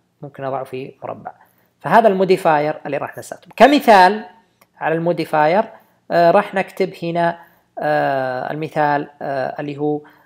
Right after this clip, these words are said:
آه، public. مضبوط؟ وهو إلى الآن اللي شفناه، فيما بعد راح نفهم ال-، الفكرة. طيب، بعد ما نكتب الموديفاير نكتب هنا data type.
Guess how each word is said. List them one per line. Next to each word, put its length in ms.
آه، 340
public. 460
مضبوط؟ 340
وهو 260
إلى 180
الآن 400
اللي 120
شفناه، 280
فيما 240
بعد 180
راح 160
نفهم 300
ال-، 220
الفكرة. 380
طيب، 220
بعد 160
ما 160
نكتب 240
الموديفاير 520
نكتب 320
هنا 160
data 540
type. 260